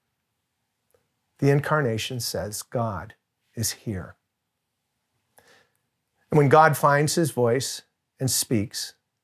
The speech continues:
he says, "God's word made flesh is with you wherever your here is today.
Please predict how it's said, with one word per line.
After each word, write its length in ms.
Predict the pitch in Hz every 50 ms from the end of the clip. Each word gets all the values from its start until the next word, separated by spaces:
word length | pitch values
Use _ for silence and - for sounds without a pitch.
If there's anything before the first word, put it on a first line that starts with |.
| _ _ _ _ _ _ _ _ _ _ _ _ _ _ _ _ _ _ _ _ _ _
he 140 | - 151
says, 320 | 131 - - 123 107 101 -
"God's 600 | - _ - 135 131 127 131 143 139 - - - _ _ _
word 520 | 151 131 127 123 120 123 127 127 131 120 - - _
made 240 | 123 113 110 110 107
flesh 640 | - - - 127 113 110 110 98 - - - - _ _ _ _ _ _ _ _ _ _ _ _
is 180 | - 127 110 120
with 300 | 123 131 135 123 - -
you 200 | 160 143 135 131
wherever 760 | 127 123 120 117 113 - - 143 139 143 151 160 165 156 - - _ _
your 300 | - 127 123 120 123 127
here 520 | - - - - - 143 127 117 107 85 -
is 240 | - 107 95 95 -
today. 460 | - - - - 85 71 58 - _